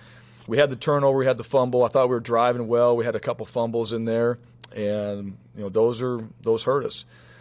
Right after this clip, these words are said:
You gotta be able to hang on to the ball. And so we're gonna go back and work through those. But overall, his, his efficiency and, and making decisions was one.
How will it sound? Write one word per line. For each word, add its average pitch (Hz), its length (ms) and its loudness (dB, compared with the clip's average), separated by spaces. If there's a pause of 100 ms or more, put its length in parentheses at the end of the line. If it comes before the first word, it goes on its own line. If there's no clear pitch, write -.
(140)
You 110 80 -4
gotta 110 120 4
be 120 80 0
able 120 80 6
to 113 60 2
hang 120 160 -2
on 120 80 -2
to 120 40 -8
the 117 60 -8
ball. 123 300 -4 (100)
And 101 100 -18
so 110 120 -4
we're 107 100 0
gonna 113 140 -2
go 107 100 2
back 110 260 0
and 104 120 -8
work 110 160 -2
through 120 240 -6
those. 101 360 -2 (560)
But 123 120 2
overall, 139 520 4
his, 113 200 -4
his 123 200 -4
efficiency 123 760 -2 (1040)
and, 110 300 -4
and 104 200 -4
making 120 280 0
decisions 135 640 -4
was 107 180 -10
one. 120 460 -6